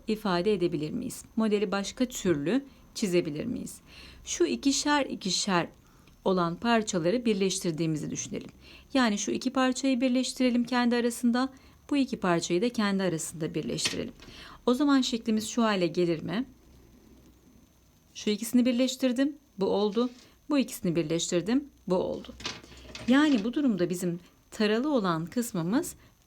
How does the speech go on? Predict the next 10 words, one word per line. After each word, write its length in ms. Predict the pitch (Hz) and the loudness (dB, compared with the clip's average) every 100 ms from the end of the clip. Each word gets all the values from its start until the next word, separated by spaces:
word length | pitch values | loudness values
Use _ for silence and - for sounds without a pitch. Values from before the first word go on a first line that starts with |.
| - | 0
bir 160 | 302 | 0
parçaya 580 | - 190 160 - 156 156 | 2 0 0 -2 -4 -4
düşmüş 360 | 151 - - - | -6 -8 -8 -6
oldu. 320 | - - - _ _ _ _ _ _ _ _ _ _ _ - - _ - _ - _ - - - _ _ _ _ _ _ _ - - - - - - - - - - - - - - - - - - - - | -8 -10 -16 _ _ _ _ _ _ _ _ _ _ _ -20 -20 _ -20 _ -20 _ -20 -20 -20 _ _ _ _ _ _ _ -20 -20 -20 -18 -14 -14 -18 -20 -18 -16 -16 -20 -20 -20 -20 -20 -20 -20 -20 0
Dolayısıyla 760 | 220 240 277 277 359 277 180 247 - - - - - | 2 4 2 2 2 2 2 -2 -8 -20 -20 -10 -4
oluşturmuş 800 | 208 247 - - 262 269 311 - | 0 0 -2 -2 0 0 0 -2
olduğumuz 600 | 180 180 165 160 156 165 | 0 2 0 -4 -6 -6
şekilde 720 | - 269 247 180 147 - 269 - - - - - - - | -2 -2 0 -2 -2 -4 -6 -8 -16 -20 -20 -20 -10 0
bir 280 | 285 240 170 | 2 2 -2
bütün 480 | 175 - 208 311 | -4 -2 0 0